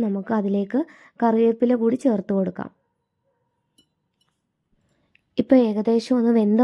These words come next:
വന്നിട്ടുണ്ട്. ഇനി നമുക്ക് റോസ്റ്റ് തയ്യാറാക്കാനായിട്ട് ചട്ടി അടുപ്പത്തേക്ക് വെക്കാം. ചട്ടി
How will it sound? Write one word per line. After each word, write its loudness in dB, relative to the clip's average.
വന്നിട്ടുണ്ട്. -2
ഇനി 4
നമുക്ക് 0
റോസ്റ്റ് -8
തയ്യാറാക്കാനായിട്ട് -2
ചട്ടി 0
അടുപ്പത്തേക്ക് -6
വെക്കാം. -4
ചട്ടി 2